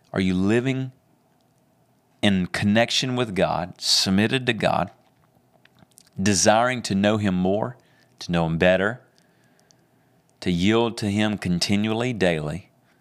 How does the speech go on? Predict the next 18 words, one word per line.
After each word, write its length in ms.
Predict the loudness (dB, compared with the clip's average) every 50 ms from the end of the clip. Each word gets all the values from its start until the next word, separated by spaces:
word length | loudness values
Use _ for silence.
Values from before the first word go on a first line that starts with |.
| _ _ _ _ _ _ -6
And 120 | -4 -2
as 280 | 0 0 0 0 0 0
you 100 | 0 -2
do, 520 | 2 2 4 4 4 2 0 -2 -4 -8 -12 _ _ _ _ _ _ _ _ _ _ _ _ _ _ _ _
then 680 | -12 -4 0 2 2 4 2 2 0 -2 -4 -6 -10 -14 _ _ _
there's 320 | -2 0 2 2 2 0 0
an 140 | -2 -4 -4 -4 _
outward 500 | 0 0 0 -2 -2 -2 -2 -2 -2 -4 -6 -12 _ _ _
witness, 720 | -2 0 2 2 2 0 -2 -2 -2 0 0 -2 -2 -4 -8 _ _ _ _ _ _ _ _ _ _ _ _
fruit-bearing 920 | _ -16 -2 0 2 2 2 -2 -4 -2 0 0 2 2 0 -2 -4 -6 -10 -16 _ _ _ _ _ _ _ _ _ _ _ -12
light 520 | 0 2 4 4 4 2 -2 -8 -14 -20 -20 _ -20 -20 -20 _ _ _ _ -20 -20 -20 _ _ _
that 180 | -6 -6 -4 -2
shines 480 | -2 0 2 2 2 2 0 -2 0
out 180 | 2 2 2 0
and 80 | -2 -6
everyone 380 | -6 -4 -4 -4 -4 -4 -4
sees 340 | -4 -6 -6 -6 -6 -8 -8
it. 120 | -12 -14